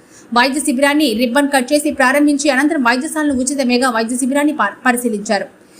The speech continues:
ఈ సందర్భంగా డాక్టర్ శేషరత్నం గారిని డాక్టర్ అవినాష్ సత్కరించి పూల బొకే అందించారు. డాక్టర్ శేషరత్నం, డాక్టర్ సిహెచ్ అవినాష్ గారిని అభినందిస్తూ ఇటువంటి ఉచిత మెగా దంత వైద్య శిబిరం నిర్వహించడం ఎంతో హర్షదాయకమని, ఇటువంటి వైద్య శిబిరాల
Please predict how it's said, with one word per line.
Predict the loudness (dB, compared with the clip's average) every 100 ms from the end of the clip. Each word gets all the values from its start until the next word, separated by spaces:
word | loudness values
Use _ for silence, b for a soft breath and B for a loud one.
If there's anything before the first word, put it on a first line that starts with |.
| B
ఈ | 2 4
సందర్భంగా | 2 0 0 0
డాక్టర్ | 0 0 0
శేషరత్నం | 0 -2 -2 -4 -2 0
గారిని | 0 2
డాక్టర్ | 0 0 0
అవినాష్ | 0 0 -2
సత్కరించి | -2 -4 0 -2 -2
పూల | 0 0 2
బొకే | -2 -2
అందించారు. | -2 -2 -4 -6 -6 -12 B B B
డాక్టర్ | 0 0 -2
శేషరత్నం, | 0 -2 0 -2 0 2
డాక్టర్ | 2 2 0
సిహెచ్ | 0 2 2
అవినాష్ | 0 -2 0
గారిని | 0 2 2
అభినందిస్తూ | 0 -2 -2 0 -2
ఇటువంటి | 0 0 2
ఉచిత | 2 0 0 0
మెగా | 2 0
దంత | 0 -2 -2
వైద్య | -2 -2
శిబిరం | -2 0 0 0
నిర్వహించడం | -2 -2 -2 -2 -4 -6 B B B
ఎంతో | 0 2 0
హర్షదాయకమని, | -2 -2 -2 0 0 0 0 0 0
ఇటువంటి | -2 0 0
వైద్య | 2 0 0
శిబిరాల | -2 -2 0